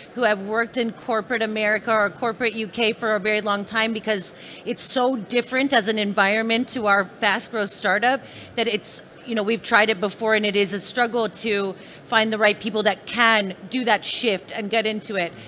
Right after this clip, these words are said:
But that being said, I want my C F O to be a chartered accountant.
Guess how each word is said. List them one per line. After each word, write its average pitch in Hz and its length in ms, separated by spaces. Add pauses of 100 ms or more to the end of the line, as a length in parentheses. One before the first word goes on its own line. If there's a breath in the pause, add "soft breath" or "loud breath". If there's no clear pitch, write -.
(240 loud breath)
But 214 360
that 240 220
being 285 260
said, 269 440 (280 loud breath)
I 233 80
want 254 260
my 226 160
C 254 260
F 233 200
O 226 340
to 240 140
be 240 100
a 208 60
chartered 233 420
accountant. 254 760